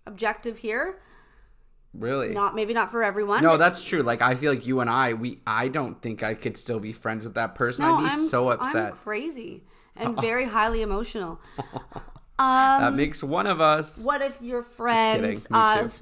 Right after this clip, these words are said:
Speaker 1: made, like, a really bad rumor about you? You could have a friend that maybe backstabbed you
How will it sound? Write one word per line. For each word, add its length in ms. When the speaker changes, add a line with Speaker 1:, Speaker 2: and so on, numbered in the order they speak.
Speaker 1:
made, 320
like, 300
a 80
really 260
bad 260
rumor 520
about 320
you? 420
You 140
could 120
have 160
a 60
friend 440
that 180
maybe 680
backstabbed 760
you 480